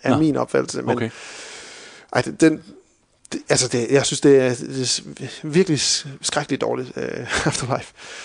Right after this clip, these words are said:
Speaker 1: Øhm, Love, Wedding, Repeat, en anden Netflix-komedie, der kom, den ved jeg ikke, om du, øh, stødte på,
Speaker 2: Ja,
Speaker 1: øh, i dine
Speaker 2: med
Speaker 1: mentions.
Speaker 2: Sam Claflin.
Speaker 1: Slam, Slam, Slam McLaughlin.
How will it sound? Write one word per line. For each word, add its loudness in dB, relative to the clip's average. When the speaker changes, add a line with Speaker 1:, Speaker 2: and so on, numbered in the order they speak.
Speaker 1:
Øhm, 6
Love, 8
Wedding, 4
Repeat, -4
en 0
anden 0
Netflix-komedie, 2
der 0
kom, 0
den 0
ved 4
jeg 6
ikke, 2
om -4
du, -6
øh, -2
stødte 6
på, 4
Speaker 2:
Ja, 6
Speaker 1:
øh, 4
i 0
dine -2
Speaker 2:
med 2
Speaker 1:
mentions. 4
Speaker 2:
Sam 4
Claflin. -2
Speaker 1:
Slam, 4
Slam, 2
Slam 4
McLaughlin. -2